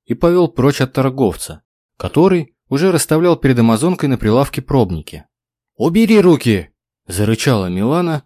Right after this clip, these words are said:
угрожающе размахивая копьем. «Или я воткну тебе копье в одно место! Мне нужны эти духи с бегемотом и бубонской ванилью!» И, вырвавшись, Милана вернулась к продавцу.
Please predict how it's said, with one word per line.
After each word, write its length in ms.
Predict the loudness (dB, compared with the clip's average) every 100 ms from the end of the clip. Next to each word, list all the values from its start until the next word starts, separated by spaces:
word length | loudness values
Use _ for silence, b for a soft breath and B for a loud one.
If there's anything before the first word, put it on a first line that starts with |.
| _
угрожающе 680 | -4 0 2 2 0 0 0
размахивая 560 | 0 0 0 0 -2
копьем. 560 | 0 -4 -2 -2 -4 -8 _ _ _ _ _
«Или 220 | -4 0 2
я 200 | 2 2
воткну 300 | 0 0 0
тебе 200 | 0 0
копье 360 | 0 2 2
в 60 | 2
одно 200 | 2 2
место! 480 | 2 -2 -4 -10 -12 _ _ _ _
Мне 280 | -2 0 0
нужны 360 | -2 -2 -2
эти 140 | -2 -2
духи 320 | -2 -2 -2
с 80 | -2
бегемотом 580 | -2 0 0 0 0 0
и 40 |
бубонской 480 | 0 -2 -2 -2 -2
ванилью!» 540 | 0 0 -2 -4 -10 _ _ _ _ _
И, 100 | -4
вырвавшись, 680 | 2 4 4 2 0 -4 -6 _ _
Милана 420 | -2 2 2 0
вернулась 440 | 0 0 0 -2 -4
к 80 |
продавцу. 680 | -2 0 0 -2 -6 -8 -8